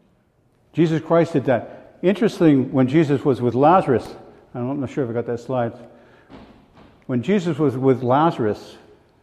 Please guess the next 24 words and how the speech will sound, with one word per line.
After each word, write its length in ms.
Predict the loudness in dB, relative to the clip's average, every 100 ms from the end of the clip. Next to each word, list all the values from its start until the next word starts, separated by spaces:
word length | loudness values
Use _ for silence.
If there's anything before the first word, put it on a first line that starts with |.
| _ _ _
and 100 | -2
he 60 | 2
raises 440 | 6 6 4 0
him 80 | -2
from 180 | 0 0
the 100 | 2
dead, 420 | 2 2 0 -8 -20 -20 -4
he 180 | 0 0
says 880 | -2 2 6 8 8 6 0 -14 -18 -20 -20 -20 _ _ _ _ -20 -20 _ _
to 120 | 0
God 720 | 0 2 4 4 4 2 -2 -10 -4
in 180 | 2 6
the 40 | 8
moment, 400 | 8 8 6 0 -10 -18 -6
he 80 | -4
says 240 | 4 4
to 100 | 6
him, 260 | 4 2 -2 -14 -20 -20 _ _ _ _ _ _ _ _ _ _ _ _
"I 540 | 4 6 6 4 -2 -14 -20 -20 0
know 840 | 6 8 10 8 4 -6 -14 -18 -20 -20 _
that 240 | 2 6
you've 180 | 6 6
heard 400 | 4 6 6 4
me. 160 | 0